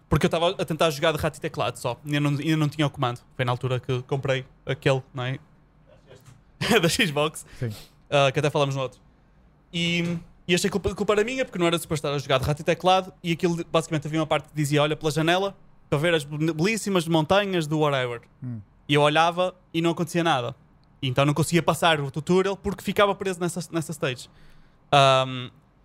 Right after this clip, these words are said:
Speaker 1: depois comprei o comando, olhei pelas janelas e aquilo avançou. E eu, "Ah, finalmente avançou." E depois fiquei preso na a seguir que,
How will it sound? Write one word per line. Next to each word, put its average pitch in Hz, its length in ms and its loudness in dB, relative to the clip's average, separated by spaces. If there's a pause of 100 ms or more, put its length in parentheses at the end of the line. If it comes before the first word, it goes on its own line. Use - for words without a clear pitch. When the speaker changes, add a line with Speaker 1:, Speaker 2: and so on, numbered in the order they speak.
(360)
Speaker 1:
depois 165 720 -2 (320)
comprei 180 280 4
o 180 60 2
comando, 214 360 0
olhei 185 160 2
pelas 180 180 0
janelas 185 380 0
e 180 40 0
aquilo 160 220 0
avançou. 165 540 0
E 156 40 -2
eu, 143 120 -4
"Ah, 165 380 -6
finalmente 147 440 0
avançou." 135 500 0
E 170 60 -4
depois 165 180 0
fiquei 175 140 0 (200)
preso 170 300 2
na 180 100 6
a 165 60 4
seguir 190 360 -2
que, 226 260 -2